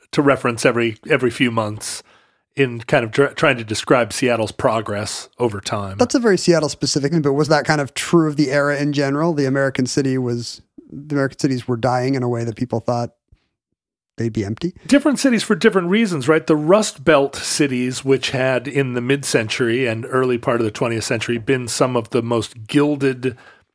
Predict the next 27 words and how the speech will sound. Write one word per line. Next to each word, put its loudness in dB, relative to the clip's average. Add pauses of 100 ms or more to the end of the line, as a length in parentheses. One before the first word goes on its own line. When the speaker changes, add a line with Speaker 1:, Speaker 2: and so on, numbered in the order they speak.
Speaker 1:
and -4
prosperous 2
cities 0
in -4
the -6
world, 2
Detroit 0
and -8
Buffalo 0
and -8
Cleveland. -4 (220)
Speaker 2:
Centers 0
Speaker 1:
I -2
mean, -4
Speaker 2:
of -4
industry. -6 (240)
Speaker 1:
these 0
were 2
cities -2 (340)
with, -12 (300)
with -4
just 0
tremendous 0
wealth 0
and -6
growing 2
populations. -4